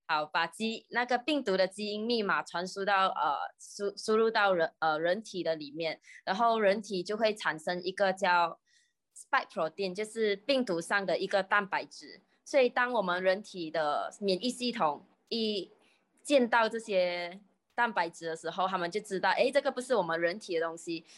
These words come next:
然后我们人体的免疫系统就会去攻打这些蛋白质，所以就会产生很多抗体。所以我们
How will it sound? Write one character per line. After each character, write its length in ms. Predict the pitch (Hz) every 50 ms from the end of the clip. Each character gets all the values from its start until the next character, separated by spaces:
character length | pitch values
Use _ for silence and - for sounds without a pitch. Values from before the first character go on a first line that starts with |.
| - -
然 100 | 175 175
后 140 | 180 233 226
我 80 | 208
们 180 | 185 175 180 185
人 200 | 185 185 190 214
体 140 | - - 190
的 100 | 175 170
免 180 | 170 170 165 165
疫 60 | 208
系 160 | 208 - 214
统 200 | - 208 165 156 160
就 120 | 185 190
会 120 | 208 202
去 120 | 190 - 208
攻 280 | 202 - 196 185 185
打 180 | 185 165 147 151
这 100 | - 190
些 140 | 190 190 170
蛋 240 | 170 - 196 190 190
白 180 | - 147 143
质， 360 | 143 - - - 131 - - _ _ _ _ - _ -
所 120 | - 240
以 60 | 226
就 120 | 226 254 254
会 120 | 254 247
产 220 | 240 - 165 151 151
生 180 | - 180 180
很 160 | 185 180 156
多 140 | - 170 160
抗 280 | - - - 190 180 175
体。 280 | - 185 - - - -
所 180 | - - 233
以 80 | 226 202
我 140 | 180 170 165
们 320 | 160 165 160 165 180 190